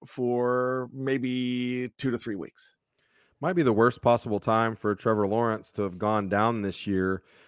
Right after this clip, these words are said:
Speaker 2: Um, C J Beathard coming into play. Um, so their next two games are against the Browns and the Ravens. The Browns are the number one defense against the pass in the N F L. Um, and then the Ravens. Now, after that, they go against the,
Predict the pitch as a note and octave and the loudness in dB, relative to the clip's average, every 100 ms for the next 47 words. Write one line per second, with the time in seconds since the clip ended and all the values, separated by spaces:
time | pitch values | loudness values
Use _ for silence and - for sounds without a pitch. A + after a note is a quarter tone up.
0 | _ F#2+ F#2+ F#2 F#2 F2+ F2 - B2 A#2 | _ -4 -2 -2 -4 -8 -10 -2 4 6
1 | G2 G#2+ A2 F#2+ G#2+ G2+ G2+ F#2+ F#2 G#2 | 6 6 4 2 2 2 2 2 2 4
2 | G2 F#2+ - - - _ G#2 F#2 F#2+ - | 4 4 -2 -20 -20 _ -4 -2 -2 4
3 | G#2+ F2+ - F#2 A#2+ B2 B2+ - B2+ A2 | 4 4 -2 6 8 8 6 6 4 8
4 | D3 B2 A2 G#2 G2+ G2+ G#2+ G#2+ - G#2 | 6 6 2 4 6 6 2 0 0 0
5 | F#2 A2 A2+ A2+ A2 G2+ B2 B2 F#2 F2+ | 4 6 6 4 0 6 6 6 2 -4
6 | F2+ F#2 G2 G#2+ G2+ G2 G2 G#2+ A2 G#2+ | -2 0 0 0 0 -2 0 2 2 2
7 | A2 G2+ G#2+ A2+ G#2 G2+ G#2 G2 - G2 | 2 0 0 -2 -2 -4 -4 -6 -6 -4
8 | F#2+ - _ _ - A2 A2 - G#2 G#2 | -4 -6 _ _ -4 -2 -2 -6 -4 -2
9 | G2+ G#2+ G#2 A2 A2 A#2+ C3 _ _ _ | 0 2 2 6 6 6 0 _ _ _
10 | - G#2 G2+ G#2+ A2+ A2 D#3 B2 G#2+ G2+ | -2 0 2 2 6 8 8 8 4 4
11 | G#2+ - F3+ - D#3 B2+ B2 B2+ A#2 B2 | 2 8 8 8 8 8 8 6 8 6
12 | A#2+ A#2+ - A#2+ | 6 2 4 2